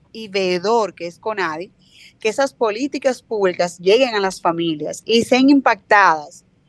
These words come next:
¿Con qué? Con el Plan Nacional de Gobierno que tiene el Estado Dominicano, porque hablo de República Dominicana, para, para las familias con condiciones. En este momento, la semana pasada también, me ma-, eh, creo que tú estabas, eh, Cristina,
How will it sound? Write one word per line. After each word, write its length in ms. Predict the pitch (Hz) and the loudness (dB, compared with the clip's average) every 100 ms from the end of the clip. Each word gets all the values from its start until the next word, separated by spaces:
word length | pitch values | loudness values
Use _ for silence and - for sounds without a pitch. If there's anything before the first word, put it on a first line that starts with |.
| _ _ _ | _ _ _
¿Con 220 | 262 285 | -6 -4
qué? 160 | 262 190 | -4 -6
Con 160 | 185 196 | -6 -8
el 140 | 196 | -8
Plan 480 | - 214 247 339 330 254 220 | -6 -2 0 0 0 -4 -4
Nacional 580 | 220 - 202 190 220 | -8 -6 -6 -4 -4
de 80 | 240 | -4
Gobierno 540 | 233 220 190 175 180 175 | -4 -4 -4 -4 -6 -14
que 160 | 202 | -14
tiene 460 | 190 208 226 302 285 | -16 -16 -8 -6 -6
el 80 | 226 | -6
Estado 340 | 196 214 233 | 0 2 2
Dominicano, 680 | 214 214 233 - 185 170 262 | 0 -6 -8 -2 0 -2 -6
porque 180 | 190 160 | -4 0
hablo 180 | 175 190 | 2 2
de 140 | 190 | 0
República 280 | 190 175 185 | -2 -4 -4
Dominicana, 600 | 190 202 196 165 180 214 _ - - - _ _ _ | -4 -8 -8 -8 -8 -14 _ -20 -20 -20 _ _ _
para, 320 | 240 262 277 - | 2 4 4 0
para 200 | - 220 | -2 0
las 200 | 208 196 | -2 -8
familias 600 | - 196 214 302 208 170 | -10 -12 -8 -6 -6 -8
con 220 | - 175 175 | -6 -6 -4
condiciones. 680 | 165 156 - 139 127 - - _ - - _ _ - | -6 -8 -10 -14 -14 -16 -18 _ -20 -20 _ _ -2
En 160 | 190 | 2
este 240 | 202 254 254 | 4 4 4
momento, 420 | 269 277 262 208 | 4 2 0 -2
la 80 | 180 | -2
semana 300 | 190 196 220 | -4 -4 -2
pasada 380 | 226 226 226 226 | -4 -2 -2 -2
también, 580 | 220 214 226 226 202 | -6 -8 -10 -10 -10
me 140 | 175 185 | -8 -6
ma-, 180 | 190 185 | -4 -4
eh, 100 | 185 | 0
creo 180 | 190 208 | 2 2
que 100 | 220 | 0
tú 60 | |
estabas, 460 | 214 233 220 180 - | 0 0 0 0 -2
eh, 600 | 180 175 175 170 165 160 160 _ _ _ _ | -4 -2 -2 -4 -8 -14 -18 _ _ _ _
Cristina, 580 | - 190 - 277 208 | -2 -2 0 -2 -2